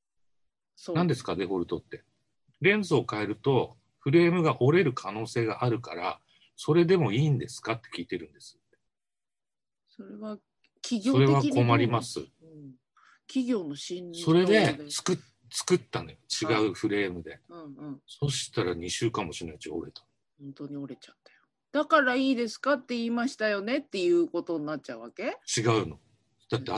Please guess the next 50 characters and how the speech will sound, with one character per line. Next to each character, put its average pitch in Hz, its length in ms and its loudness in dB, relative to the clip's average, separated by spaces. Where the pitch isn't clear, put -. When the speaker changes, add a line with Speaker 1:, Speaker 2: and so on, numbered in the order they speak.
Speaker 2:
新 151 140 4
し 160 180 4
い 147 40 4
フ 117 120 0
レ 90 100 0
ー 85 40 -2
ム 85 80 -8
で 82 120 -6
作 - 200 -8
っ - 20 -16
て - 140 -12
る - 100 -16
ん - 40 -20
だ - 80 -20
か - 100 -20
ら。 143 80 6
レ 165 60 8
ン 170 60 4
ズ 143 120 0
だ 117 120 2
け 127 100 2
を 113 120 6
変 101 120 0
え 98 60 0
て 98 100 -4
く 90 100 -4
れ 95 80 -2
じ 90 100 -8
ゃ - 40 -14
な 87 120 -14
く - 120 -18
て。 - 100 -20
Speaker 1:
そ - 60 -20
し - 80 -20
た 240 140 -4
ら 190 60 -6
も 170 200 -4
っ 269 100 -8
と 180 140 -2
や 147 140 -4
や 277 100 -6
こ 147 160 -12
し - 80 -16
く - 140 -20
な 135 120 -10
っ 131 40 -10
て - 180 -20
く - 120 -20
る - 140 -6
ね。 - 60 -20